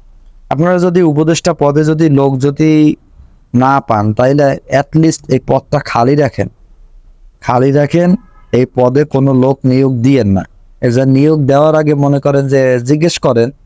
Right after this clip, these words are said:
লোকজনের সাথে যে যারা, আহ, মেইন উপদেষ্টা, প্রধান উপদেষ্টা যারা এই দেশকে বসাইছে,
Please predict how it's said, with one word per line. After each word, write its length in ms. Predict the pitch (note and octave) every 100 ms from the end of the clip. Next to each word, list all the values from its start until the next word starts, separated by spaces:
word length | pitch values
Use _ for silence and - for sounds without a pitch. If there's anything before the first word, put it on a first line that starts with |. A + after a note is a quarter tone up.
| _ _ -
লোকজনের 500 | B2 B2+ A#2 C3 B2+
সাথে 380 | C3 A#2 A#2+ A#2+ _ _ _
যে 180 | A#2+ B2
যারা, 440 | A#2+ A#2+ A#2+ A#2 A2+
আহ, 540 | B2 B2 A#2 A2+ A2
মেইন 420 | A2 A#2 B2 B2
উপদেষ্টা, 580 | A#2+ - A#2+ A#2 - A#2
প্রধান 340 | - A#2 A#2
উপদেষ্টা 500 | A#2 A#2 A#2 A#2 B2+
যারা 340 | A2+ A#2 A#2 A2+
এই 80 | A2+
দেশকে 380 | A2+ - A#2+
বসাইছে, 580 | G#2+ A2+ B2 A#2+ - A2